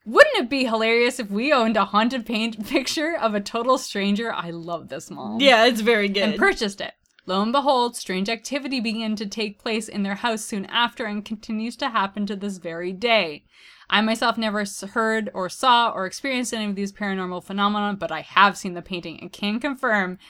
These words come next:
Speaker 1: that thing is wicked creepy and haunted as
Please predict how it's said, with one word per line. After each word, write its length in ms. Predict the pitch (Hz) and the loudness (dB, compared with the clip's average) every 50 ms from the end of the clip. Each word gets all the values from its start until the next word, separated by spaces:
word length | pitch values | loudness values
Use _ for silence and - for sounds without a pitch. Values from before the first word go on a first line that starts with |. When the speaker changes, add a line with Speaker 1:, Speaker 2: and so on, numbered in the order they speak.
| - _ _ _ | -20 _ _ _
Speaker 1:
that 320 | 175 180 220 262 - - | 6 8 8 8 8 4
thing 320 | - 240 220 214 208 208 196 | -2 -4 -2 0 0 -2 -2
is 200 | - 170 160 160 | -4 -8 -10 -8
wicked 440 | 196 190 196 247 - 285 262 233 - | -4 0 0 0 0 -2 -6 -6 -6
creepy 560 | - 285 277 262 208 - 196 180 175 175 - - | -4 -2 -2 -2 -2 -2 -2 -2 -2 -4 -6 -6
and 160 | 175 170 170 | -8 -8 -6
haunted 480 | 160 170 180 180 170 170 190 202 190 - - _ | -6 -6 -8 -8 -6 -6 -6 -6 -6 -8 -10 _
as 400 | 165 165 165 175 185 175 - | -6 -6 -4 -4 -6 -8 -10